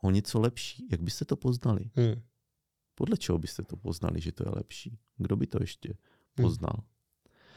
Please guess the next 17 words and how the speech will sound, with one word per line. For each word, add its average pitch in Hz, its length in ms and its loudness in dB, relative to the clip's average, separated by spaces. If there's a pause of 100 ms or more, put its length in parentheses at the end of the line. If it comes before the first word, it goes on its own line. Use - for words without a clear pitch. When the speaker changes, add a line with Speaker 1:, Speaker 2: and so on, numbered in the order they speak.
(560)
Speaker 1:
A 92 320 6
oni 110 180 8
s - 120 -2
nima 120 340 8 (100)
vlastně 101 380 2
začali, 101 760 4 (280)
eh, 90 40 2 (260)
oni 101 220 6
začali 117 260 2
vlastně 110 240 4
provádět 104 480 4
koučování, 92 1000 2 (1400)
vybarvovat 90 580 6
s - 200 -8
nima 90 240 2
ten, 87 540 2 (640)
eh, 82 40 4